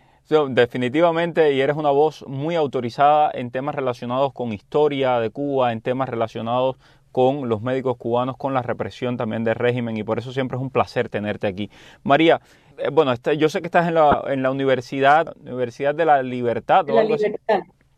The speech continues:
Speaker 1: La Universidad de la
Speaker 2: Sí,
Speaker 1: Libertad de
Speaker 2: es un
Speaker 1: México.
Speaker 2: campus bastante nuevo. To-, no sé bien la historia del evento, pero de, de la universidad y de la institución, pero está ligado a,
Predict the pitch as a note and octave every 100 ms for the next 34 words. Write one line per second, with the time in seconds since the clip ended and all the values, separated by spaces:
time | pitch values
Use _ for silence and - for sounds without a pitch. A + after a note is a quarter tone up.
0 | _ - B2+ A#2+ A2+ - C#3 D#3 D3+ C3
1 | - A3 - C3+ A#2 A#3+ A#3 A2+ A2 F#5
2 | C#4 - E4 - _ _ _ _ - A#3
3 | - A#3 B3 C4+ D#4+ D4 B3+ B3 C4 D4
4 | - _ - B3+ B3 B3+ C4+ D#4+ D4 D4
5 | D4 - C4 C4 C#4 B3+ A#3+ A#3 A#3+ B3+
6 | B3+ C4 C#4 B3 A3 F#3+ - _ _ A#3+
7 | A3+ A3+ A3 G#3+ G3+ G#3 G#3 G#3 A3+ A3
8 | A3 B3 B3 A#3+ A#3+ B3 B3 B3 A3 A3
9 | A#3 - _ _ _ - A3+ B3 C#4 A#3
10 | A3+ - G#3+ A3+ - - G#3+ G#3+ G#3+ G#3
11 | A3 A#3+ B3 - G#3 G3+ A#3 -